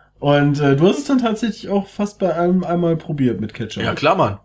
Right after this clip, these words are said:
Speaker 2: Ich wollte ja, ich wollte halt wirklich diese britische Erfahrung haben. Aber als wir uns dann diesen Teller vor uns aufgebaut haben und den gefilmt haben und nach dem, nach der Aufnahme haben wir uns dann auch gedacht, die können unmöglich, das kann kein typisches Frühstück sein in England.
Speaker 1: Nee,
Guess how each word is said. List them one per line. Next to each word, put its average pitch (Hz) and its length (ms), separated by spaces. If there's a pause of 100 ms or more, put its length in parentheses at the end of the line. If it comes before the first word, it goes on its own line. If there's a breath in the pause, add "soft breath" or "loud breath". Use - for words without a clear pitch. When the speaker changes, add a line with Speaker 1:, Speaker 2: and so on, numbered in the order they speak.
(400 soft breath)
Speaker 2:
Ich 107 140
wollte 151 240
ja, 139 120
ich 135 120
wollte 190 240
halt 185 200
wirklich 202 380
diese 165 280
britische - 500
Erfahrung 170 380
haben. 95 220 (320 loud breath)
Aber 139 200
als 175 180
wir 202 80
uns 185 160
dann 170 140
diesen 147 240
Teller 190 260
vor 170 180
uns 131 200
aufgebaut 110 600
haben 98 220
und 107 120
den 120 100
gefilmt 175 440
haben 101 220
und 104 140
nach 135 180
dem, 139 180
nach 143 140
der 147 160
Aufnahme 143 300
haben 131 80
wir 127 60
uns 123 100
dann 127 100
auch 135 80
gedacht, 110 260 (480 loud breath)
die 110 100
können 160 420
unmöglich, 180 720
das 123 200
kann 185 240
kein 143 260
typisches 196 500
Frühstück 196 500
sein 104 260
in 104 120
England. 104 320
Speaker 1:
Nee, 131 180